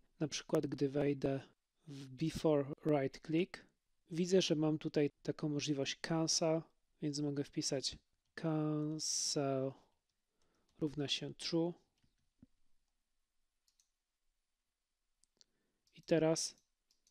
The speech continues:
klikam cały czas prawym przyciskiem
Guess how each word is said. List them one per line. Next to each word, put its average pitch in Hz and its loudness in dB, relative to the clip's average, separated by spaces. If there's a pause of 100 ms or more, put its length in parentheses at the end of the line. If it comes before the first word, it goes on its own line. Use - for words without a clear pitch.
(960)
klikam 175 4
cały 160 2
czas - -4
prawym 156 2
przyciskiem 190 -2